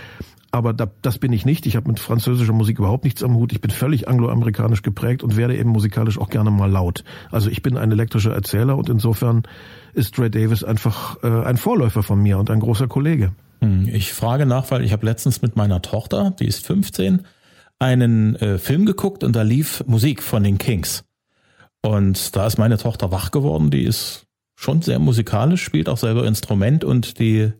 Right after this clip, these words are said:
Speaker 2: hörte dazu und die fand das toll. Und an der Stelle bin ich auch wieder ein bisschen auf die Kinks mal wieder aufmerksam geworden und hab festgestellt, wie cool die Texte wirklich sind.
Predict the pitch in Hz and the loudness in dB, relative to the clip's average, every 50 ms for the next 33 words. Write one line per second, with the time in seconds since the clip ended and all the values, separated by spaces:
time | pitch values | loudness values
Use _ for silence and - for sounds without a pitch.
0 | _ _ _ _ _ _ _ - 117 117 117 101 104 95 85 - - 120 147 - | _ _ _ _ _ _ _ -4 -2 -2 0 0 0 -2 -2 -2 -2 0 0 0
1 | - - 113 - 113 104 - - 101 101 104 98 - - - 107 120 135 120 107 | 2 0 0 0 0 -4 -2 -2 -2 0 0 -2 -2 -2 -2 0 0 2 2 2
2 | 107 107 - - 104 104 101 113 120 117 - 131 120 117 107 117 117 117 113 107 | 0 0 -2 0 0 2 2 2 0 0 0 0 0 0 0 2 2 2 0 0
3 | - - 107 - 104 107 - 127 117 110 110 117 - - - - 104 - - 104 | -2 -6 -6 -6 -4 -2 0 2 2 2 2 0 0 0 -2 -2 -2 -2 -4 -6
4 | - - 110 123 120 - - - _ _ _ _ _ _ - 117 110 110 113 120 | -2 0 -2 -2 -2 -4 -8 -12 _ _ _ _ _ _ 0 2 2 2 2 2
5 | 113 78 - 135 - - 151 120 - 120 110 110 107 95 95 107 113 117 117 107 | 2 0 -2 -2 0 0 0 2 2 2 2 2 2 2 2 2 2 2 2 2
6 | 82 95 101 - - 120 - - - 107 - 110 104 104 - - _ _ _ _ | 2 0 -2 0 -2 -4 -2 -2 -4 -2 0 0 0 0 -2 -6 _ _ _ _
7 | _ _ _ _ _ - 85 98 95 - - - - 117 117 147 143 - - 123 | _ _ _ _ _ -2 -2 -2 -2 -2 -2 0 0 2 4 2 2 2 0 -2
8 | - - - 107 101 104 - - 98 - - - 101 92 90 - - | -2 0 -4 -2 -2 -2 -2 -2 -4 -4 -2 -2 -2 -2 -2 -4 -12